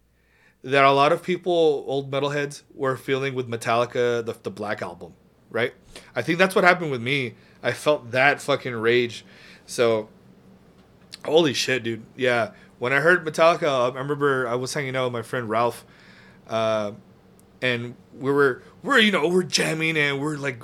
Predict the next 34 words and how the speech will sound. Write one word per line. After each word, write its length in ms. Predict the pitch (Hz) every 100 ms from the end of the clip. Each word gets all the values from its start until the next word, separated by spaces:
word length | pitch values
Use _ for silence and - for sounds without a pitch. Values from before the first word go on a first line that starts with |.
| -
I 60 |
forgot 280 | 135 196 185
we 40 | 151
we're 160 | 156
going 320 | 127 110 127
somewhere, 460 | 131 139 131 135 131 - - -
and 100 | 131
we're 160 | 143 151
like, 180 | 135 123
"Yeah, 360 | 147 143 120 - - -
this 160 | - 185
is 100 | 185
cool." 420 | - 175 160 120 - - -
And 140 | 127
we're 160 | 135 143
just 180 | 143 151
like, 280 | 135 120 - - - - - _ - - -
<sighs> 60 | - - - - - _ _ - - -
"Yeah, 300 | 131 123 131
no, 240 | 131 135
it's 160 | 147 151
not 160 | 143 123
cool, 240 | 135 123
man. 280 | 117 113 117
It 80 | 123
can't," 300 | 185 185 190
<laughs> 680 | - 208 - 254 - - -
who 140 | 311
are 120 | 254
we 140 | 208 190
kidding? 380 | - 220 175
This 160 | 160 202
fucking 340 | - 196 131
sucks. 600 | 107 - 120 190 156 -